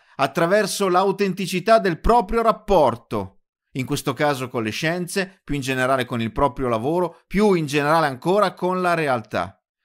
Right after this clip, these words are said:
Il coraggio di esplorare territori nuovi con grande, grande apertura mentale. Questo è il grande valore, il valore epocale di Ilya Prigozhin, un valore che purtroppo oggi è stato dimenticato,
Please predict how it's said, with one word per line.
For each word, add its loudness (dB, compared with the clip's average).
Il -10
coraggio 2
di 0
esplorare 0
territori -2
nuovi -4
con -4
grande, -4
grande -2
apertura -4
mentale. -8
Questo 0
è 4
il -4
grande 0
valore, 0
il -8
valore -2
epocale -2
di -8
Ilya -4
Prigozhin, -6
un -2
valore 6
che -8
purtroppo 2
oggi 6
è 0
stato -2
dimenticato, -8